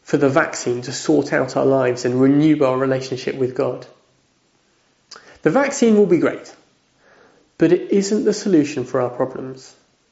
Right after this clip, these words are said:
in our spiritual life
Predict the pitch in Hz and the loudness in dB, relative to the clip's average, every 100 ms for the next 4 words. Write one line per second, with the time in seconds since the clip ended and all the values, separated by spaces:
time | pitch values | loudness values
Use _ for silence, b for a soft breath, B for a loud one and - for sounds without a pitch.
0 | _ _ _ _ _ b b b b 143 | _ _ _ _ _ b b b b 0
1 | 143 139 - - 269 220 - 123 123 143 | 2 0 0 2 2 2 -2 -2 -2 -6
2 | - | -10